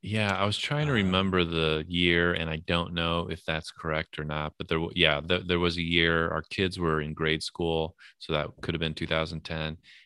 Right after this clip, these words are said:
Speaker 1: And,
Speaker 2: Mm.
Speaker 1: yeah, people got stuck on Lakeshore Drive, had to leave their cars.
Speaker 2: Mm.
Speaker 1: Uh, the
Speaker 2: Mm-hmm.
Speaker 1: snow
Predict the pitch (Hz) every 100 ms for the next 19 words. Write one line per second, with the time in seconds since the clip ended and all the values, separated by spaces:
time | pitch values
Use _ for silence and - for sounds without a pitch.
0 | _ - 78 76 73 73 76 90 85 78
1 | 69 - 87 85 78 - - 82 82 90
2 | 82 82 - 82 76 73 71 71 73 82
3 | 82 98 92 90 90 - 73 71 73 71
4 | - 82 - - _ 80 76 73 - -
5 | 85 82 82 82